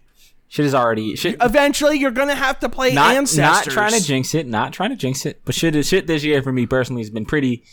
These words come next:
Speaker 1: shitty and pretty as bad as it can get, so, like, you know, I'm chilling.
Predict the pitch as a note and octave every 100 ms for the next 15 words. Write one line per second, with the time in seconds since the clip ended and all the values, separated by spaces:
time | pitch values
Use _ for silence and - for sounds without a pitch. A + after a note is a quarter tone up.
0 | - - D3+ C#3+ D#3+ A#2 A2 - D3+ C3+
1 | A#2+ B2+ A2+ B2 B2 B2 B2+ C3+ A#2+ B2+
2 | D3+ - G#2+ F#2+ F#2+ _ _ _ _ _
3 | _ _ _ _ _ - - - - -
4 | - - - _ - - C#3 D#3+ F#3+ G3
5 | E3+ F3+ - E3+ A2